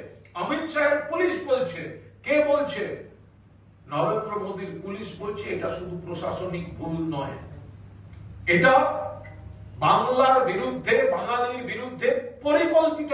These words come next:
চক্রান্ত, যেখানে সরাসরি আমাদের ভারতীয় সংবিধান এবং সংবিধানের অষ্টম শিডিউল আর্টিকেল থ্রি ফর্টি থ্রি ক্লিয়ার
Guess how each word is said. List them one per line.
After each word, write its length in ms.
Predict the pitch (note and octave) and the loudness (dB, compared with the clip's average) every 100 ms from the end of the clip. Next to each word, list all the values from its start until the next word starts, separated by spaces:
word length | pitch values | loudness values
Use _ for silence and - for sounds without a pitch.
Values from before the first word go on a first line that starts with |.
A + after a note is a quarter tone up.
| C#4 | 0
চক্রান্ত, 500 | A#3+ A#3+ B3+ C#4 C#4 D4+ - | 0 -2 0 0 -2 -8 -8
যেখানে 380 | A#3+ - G#3+ F3 - - - - - - - - - | -8 -6 -4 -4 -8 -12 -20 -20 -20 -20 -20 -20 -10
সরাসরি 680 | - - D#4+ E4 - - - - - - - - - - - E3 | 2 6 8 6 4 0 -2 -6 -12 -20 -20 -20 -20 -20 -6 0
আমাদের 340 | E3+ A#3 A#3 G3 - | 4 6 6 6 4
ভারতীয় 420 | F#3 A#3 A#3 B3+ B3 - | 4 4 6 8 8 6
সংবিধান 480 | - A#3 A#3 - - - - - - - - - - - C#3+ | -2 2 6 6 6 -2 -10 -18 -20 -20 -20 -20 -8 4 8
এবং 160 | C#3+ - - - - - - _ _ _ _ - | 8 6 0 -10 -14 -20 -20 _ _ _ _ 2
সংবিধানের 680 | E3 A3+ B3+ B3+ A#3 C4+ C#4+ C#4+ - - - - - - - | 4 4 2 4 6 8 8 6 -4 -10 -16 -20 -20 -20 -2
অষ্টম 480 | - - G#3 B3 B3 B3+ - | 4 4 4 0 0 0 -4
শিডিউল 380 | A3 B3+ D4 D4 - - - - _ _ _ _ - | 0 4 6 6 0 -8 -18 -20 _ _ _ _ 2
আর্টিকেল 420 | F3+ - - C4 C4 - | 4 2 0 0 0 0
থ্রি 140 | A3 A#3 | -8 -8
ফর্টি 300 | - G#3 G3+ - - | -4 -4 -6 -10 -4
থ্রি 160 | A3+ D4 D4 - - - - - - | 0 0 0 -8 -16 -20 -20 -20 -16
ক্লিয়ার 340 | - D4 F4 | 0 8 10